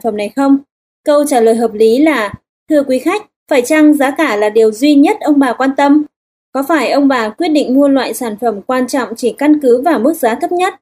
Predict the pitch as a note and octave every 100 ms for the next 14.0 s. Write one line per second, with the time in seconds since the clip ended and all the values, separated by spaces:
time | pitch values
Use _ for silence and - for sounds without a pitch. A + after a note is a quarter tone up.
0 | _ _ _ _ _ _ - C#4+ C4 A#3
1 | A3+ G#3+ G#3 B3+ B3+ A#3+ - _ - G#4
2 | - A#3 A3+ E4+ D4+ A3+ A3 G3+ G#3+ G#3
3 | A3 C#4+ C#4+ B3+ - _ _ _ _ _
4 | _ C4 A#3+ A#3+ A#3 C4+ D#4+ _ _ C#4+
5 | C4 F4+ G4 C#4 C4 D4 G#3 G#3 F4+ D#4+
6 | C#4 C#4+ A#3+ - _ - C#4 C4+ F4+ F4
7 | D#4 C4 - - C4+ A#3 G#3+ G#3 A3 F#3
8 | - - A3 G#3+ A3+ A3+ G3 _ - A#3
9 | G#3+ A#3 A3+ C#4 B3 A3+ G3+ - _ A3
10 | A3+ G#3+ G#3+ B3+ A3 A#3 C4 G#3 - A3+
11 | C4 F4 E4+ A#3 C4 A#3 _ _ _ -
12 | C4+ D#4+ D4+ C#4+ E4 F4 E4 A3 A3 G#3+
13 | C4 C4 B3 F#4+ - A#3 C4+ F4+ F#4+ G#4+